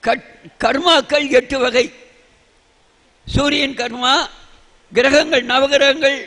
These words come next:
ஒன்பது. அந்த நக-, நவகிரகங்களிலே கேதுவை தவிர்த்து மீதி இருக்கக்கூடிய எட்டு கிரகங்களுக்கும்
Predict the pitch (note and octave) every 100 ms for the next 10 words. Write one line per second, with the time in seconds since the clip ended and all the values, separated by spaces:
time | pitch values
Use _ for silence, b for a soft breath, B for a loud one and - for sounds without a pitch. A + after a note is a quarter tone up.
0 | - C#4 C#4+ A#3+ A#2+ - _ _ _ _
1 | _ _ b b b A#3 B3 A3+ B3+ D4
2 | C4 G3 A3+ C4+ C#4+ C4+ C#4 D4+ B3+ A#3+
3 | C4+ D4 - B3+ C#4+ F4+ D4 B3 - A#3+
4 | C4 - A#3 - - _ _ _ _ _
5 | _ b b b - A3+ D4+ D#4 C#4 C4
6 | A#3 B3+ A#3 C4 B3 A#3 G3+ - - -
7 | _ - A#3+ A#3 E4 C#4+ C4 C4 C#4+ C4
8 | A#3 A3+ F3